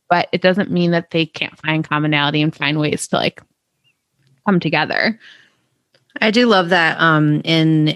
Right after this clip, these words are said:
Speaker 2: in this book, it's just made even more evident that the only two people that really, truly understand Nesta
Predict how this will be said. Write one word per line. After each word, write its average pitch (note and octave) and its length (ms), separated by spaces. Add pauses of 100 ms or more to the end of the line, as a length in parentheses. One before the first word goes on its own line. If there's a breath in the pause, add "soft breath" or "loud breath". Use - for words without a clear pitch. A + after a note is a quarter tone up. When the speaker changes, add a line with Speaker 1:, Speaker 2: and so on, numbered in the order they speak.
(100)
Speaker 2:
in F3 160
this D#3+ 260
book, D#3 340
it's D#3+ 240
just E3 280
made E3 240
even D#3+ 220
more D#3 160
evident D#3 380
that D#3 180
the D3 80
only D3+ 200
two D3+ 180
people D#3 240
that D3+ 140
really, D3+ 380
truly D3+ 380
understand D3 680
Nesta D3+ 580